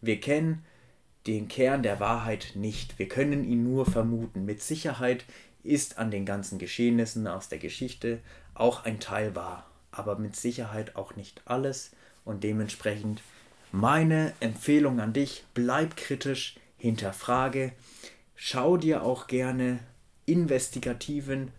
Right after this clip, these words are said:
Journalismus an. Denn ich find's komisch, wenn man sich auch mal mit diesem Bereich der Medien etwas intensiver befasst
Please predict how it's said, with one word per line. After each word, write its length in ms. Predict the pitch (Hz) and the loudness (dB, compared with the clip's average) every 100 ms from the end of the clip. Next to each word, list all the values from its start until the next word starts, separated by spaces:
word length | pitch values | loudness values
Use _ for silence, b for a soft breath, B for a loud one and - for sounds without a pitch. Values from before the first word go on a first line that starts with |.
| - | -10
Journalismus 880 | - 123 123 120 127 - 117 - - | -2 0 2 0 -2 -2 -6 -6 -10
an. 220 | 87 90 - B B B B | -12 -12 -20 B B B B
Denn 160 | 113 117 | 0 2
ich 140 | 120 | 0
find's 340 | - 123 113 - | 0 2 2 -2
komisch, 640 | - 156 196 190 - - | 2 4 4 2 -2 -10
wenn 160 | 127 120 | -4 0
man 160 | 117 113 | 0 0
sich 200 | 110 113 | -2 -6
auch 160 | 107 | -4
mal 180 | 104 104 | -4 -4
mit 200 | 107 85 | -4 -4
diesem 320 | - 98 98 B B B | -8 -8 -8 B B B
Bereich 500 | - 92 90 120 131 | -6 -4 -2 -4 -4
der 120 | - 98 | -4 0
Medien 580 | 117 131 123 127 123 120 B B _ _ _ | 2 0 0 0 -2 -6 B B _ _ _
etwas 440 | 151 - 135 139 | 2 2 -2 -2
intensiver 640 | 156 139 127 117 139 135 117 | -2 -2 -2 -2 -4 -2 -2
befasst 680 | 107 101 120 117 - - | -2 -2 -2 -2 -2 -12